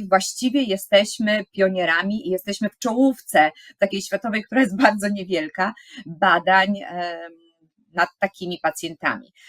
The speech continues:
Dlatego, no, musieliśmy mieć zgodę Komisji Bioetycznej i dlatego tak dużo specjalistów za tym stało. E, i jeśli chodzi o naszą grupę, ten zespół badawczy, to jest to współpraca Akademii Wychowania Fizycznego, gdzie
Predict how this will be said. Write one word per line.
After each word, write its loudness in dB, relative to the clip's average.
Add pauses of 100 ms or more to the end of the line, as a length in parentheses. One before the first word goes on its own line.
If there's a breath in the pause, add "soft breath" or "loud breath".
Dlatego, 2
no, 0
musieliśmy -10
mieć -12
zgodę -8
Komisji -4
Bioetycznej -4 (200 soft breath)
i 0
dlatego -2
tak 2
dużo -6
specjalistów -4
za -2
tym -10
stało. 0 (440 loud breath)
E, 0
i -4
jeśli -2
chodzi 0
o 4
naszą 0 (260)
grupę, -2
ten -4
zespół -2
badawczy, -4 (240 soft breath)
to 0
jest -2
to 0
współpraca -2
Akademii -2
Wychowania -4
Fizycznego, -6 (320 loud breath)
gdzie 2